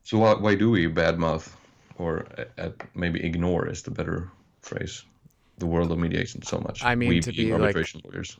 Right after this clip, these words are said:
Speaker 2: to be brutal-, brutally honest, it's almost because we don't know how to, how it works, and we don't know how to do it, and that's not our job, and so w-,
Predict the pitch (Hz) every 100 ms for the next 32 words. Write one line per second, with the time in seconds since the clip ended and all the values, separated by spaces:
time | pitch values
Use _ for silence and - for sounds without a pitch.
0 | _ _ - 101 110 107 104 101 98 95
1 | 104 - 107 101 98 101 90 95 117 139
2 | - 101 - 98 98 92 - - _ 95
3 | 110 87 101 95 101 92 90 - _ -
4 | 104 98 92 - 98 90 - 95 101 -
5 | - - _ _ _ _ _ - 101 110
6 | 101 95 101 92 90 90 82 - 95 92
7 | 95 113 - 101 90 - 87 87 80 85
8 | 92 98 - 92 87 87 - 85 82 80
9 | -